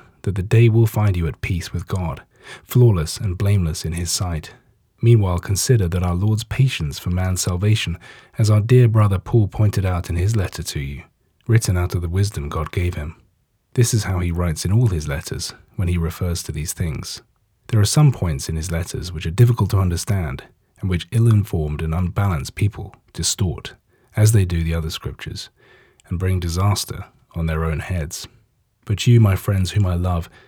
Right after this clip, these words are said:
are forewarned, and should therefore be very careful not to be carried away by the errors of unprincipled men,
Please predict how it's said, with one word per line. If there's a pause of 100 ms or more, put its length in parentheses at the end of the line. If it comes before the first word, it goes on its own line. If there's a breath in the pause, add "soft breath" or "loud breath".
(240 loud breath)
are
forewarned, (560)
and
should
therefore
be
very
careful (260)
not
to
be
carried
away
by
the
errors (180)
of
unprincipled
men,